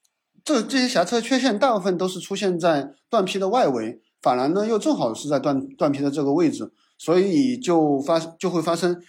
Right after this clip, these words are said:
有可能会有一些累计的结构损伤。就像我们收到的售后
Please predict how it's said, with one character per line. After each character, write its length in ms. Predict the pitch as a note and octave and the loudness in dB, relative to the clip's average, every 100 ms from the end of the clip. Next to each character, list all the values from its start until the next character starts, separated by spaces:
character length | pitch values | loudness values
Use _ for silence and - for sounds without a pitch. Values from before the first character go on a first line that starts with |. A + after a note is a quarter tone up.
| _ | _
有 100 | D#3 | -2
可 120 | F#3 | 0
能 180 | D3+ C#3+ | 2 0
会 140 | C#3 E3+ | 2 0
有 80 | |
一 20 | C3 | 0
些 140 | D#3 | 0
累 180 | D3 F#2+ | 0 -2
计 160 | - | -2
的 100 | G3+ | 0
结 160 | C#3 B2 | 0 0
构 120 | C#3 | -2
损 180 | D3 G2+ | -4 -6
伤。 240 | - B2 - _ | -8 -10 -12 _
就 100 | B3 | -2
像 140 | A#3+ | 0
我 60 | E3 | 2
们 80 | C3 | 0
收 120 | G#3+ | 0
到 140 | A3 | -2
的 220 | F#3 D#3 C3+ | 0 0 0
售 160 | - | -2
后 340 | F#3+ F3+ - | 0 0 -2